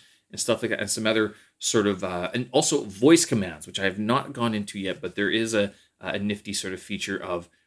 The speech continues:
uh, triggering your computer with voice commands, uh, using Automator. Automator is being phased out and replaced with shortcuts,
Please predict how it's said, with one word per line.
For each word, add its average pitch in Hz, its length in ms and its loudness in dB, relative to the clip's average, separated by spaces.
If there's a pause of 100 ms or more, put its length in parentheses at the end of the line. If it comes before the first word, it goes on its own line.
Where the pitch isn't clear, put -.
(220)
uh, 85 480 -10
triggering 110 460 -2
your 95 100 -10
computer 104 460 -6
with 92 200 -12
voice 107 440 2
commands, 90 540 -6 (400)
uh, 85 340 -14 (180)
using 104 540 0
Automator. 90 560 -8 (600)
Automator 185 500 4
is 131 220 2
being 127 220 -2
phased 110 360 2
out 110 320 2
and 95 300 -4
replaced 104 420 -4
with 92 120 -12
shortcuts, - 720 -2